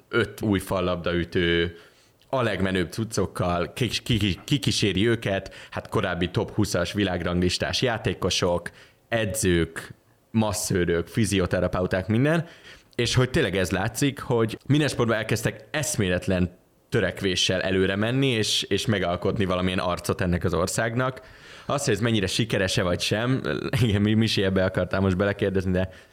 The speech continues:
megelőztelek. Hát én mondom, én a fallabda példájából kiindulva most már van egy katari a top húszban. Egyelőre ez, és most, ha így végig nagyon-nagyon töröm a fejem, de valahogy úgy semmilyen,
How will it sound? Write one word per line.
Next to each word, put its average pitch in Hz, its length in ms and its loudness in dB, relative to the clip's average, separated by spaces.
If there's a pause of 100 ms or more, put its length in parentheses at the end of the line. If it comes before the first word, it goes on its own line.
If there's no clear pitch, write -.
(180)
megelőztelek. 123 680 2
Hát 117 200 0
én 113 120 4
mondom, 113 300 2
én 98 100 2
a 101 60 0
fallabda 95 360 0
példájából 95 560 2
kiindulva 110 320 2
most 98 140 -2
már 95 120 0
van 92 240 -2
egy 92 360 -8 (100)
katari 90 380 -2
a 82 200 -2
top - 200 -4
húszban. 92 460 -6 (500)
Egyelőre 92 640 0
ez, 120 220 0
és 101 260 2
most, 104 220 -2
ha 110 60 2
így 95 260 0
végig 101 280 0
nagyon-nagyon 95 500 0
töröm 92 220 2
a 87 60 0
fejem, 90 380 0
de 90 100 2
valahogy 90 380 2
úgy 90 80 2
semmilyen, 85 540 0